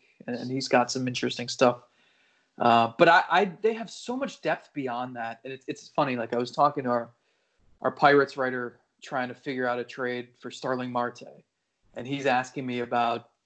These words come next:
you know, Espino and Hankins and Eli Morgan. It's like, like,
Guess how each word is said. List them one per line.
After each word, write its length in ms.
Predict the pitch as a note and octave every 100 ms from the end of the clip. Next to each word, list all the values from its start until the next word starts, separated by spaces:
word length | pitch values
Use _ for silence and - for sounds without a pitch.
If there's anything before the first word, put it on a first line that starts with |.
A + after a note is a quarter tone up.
| _ _ _ - - - _ - - -
you 80 | C#3
know, 120 | A#2+
Espino 640 | B2 - - E3 D3+ C3+
and 80 | B2+
Hankins 760 | - B2+ D#3+ C#3+ A#2+ A#2+ A2 -
and 520 | C3+ B2 B2 A#2 A#2 -
Eli 280 | D3+ C3+ B2
Morgan. 440 | E3 G#3+ D#3+ B2
It's 160 | A#2 -
like, 160 | A#2+ - _ _ -
like, 120 | G2+